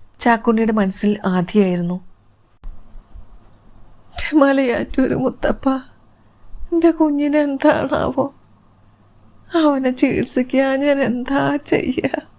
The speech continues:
ഒന്ന് രണ്ടാഴ്ചത്തെ മരുന്ന് വാങ്ങിക്കാൻ തന്നെ അയാൾക്ക് ഒരു മാസം തയ്യൽ പണിയിൽ നിന്ന് കിട്ടുന്ന കാശ് വേണമായിരുന്നു. പിൽക്കാലത്ത് തുന്നിക്കൊടുക്കുമ്പോൾ കൊടുത്തു വീട്ടാം എന്ന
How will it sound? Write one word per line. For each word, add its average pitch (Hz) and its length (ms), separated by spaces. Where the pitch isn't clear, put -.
ഒന്ന് 240 240
രണ്ടാഴ്ചത്തെ 240 640
മരുന്ന് 190 360
വാങ്ങിക്കാൻ 190 440
തന്നെ 180 220
അയാൾക്ക് 214 560
ഒരു 233 160
മാസം 233 360
തയ്യൽ 190 220
പണിയിൽ 196 320
നിന്ന് 202 240
കിട്ടുന്ന 190 420
കാശ് 196 320
വേണമായിരുന്നു. 180 720
പിൽക്കാലത്ത് 208 760
തുന്നിക്കൊടുക്കുമ്പോൾ 220 720
കൊടുത്തു 208 400
വീട്ടാം 202 420
എന്ന 196 220